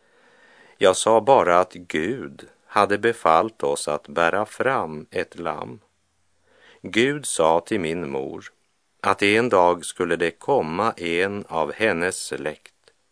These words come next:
som skulle bli en frälsare. Och det är den personen som lammet pekar fram emot.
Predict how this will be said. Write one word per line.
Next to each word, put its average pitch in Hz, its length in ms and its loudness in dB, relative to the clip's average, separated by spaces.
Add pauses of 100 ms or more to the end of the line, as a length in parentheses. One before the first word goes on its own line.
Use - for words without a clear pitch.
(140)
som 78 240 -6
skulle 87 340 -2
bli 69 540 -8
en 65 280 -8
frälsare. 87 840 -8 (920)
Och - 240 -4
det 95 120 4
är 98 60 6
den 92 460 2
personen 76 960 -8 (240)
som 85 420 0
lammet 80 800 -4
pekar 73 400 -4
fram 78 520 -6
emot. 104 580 -14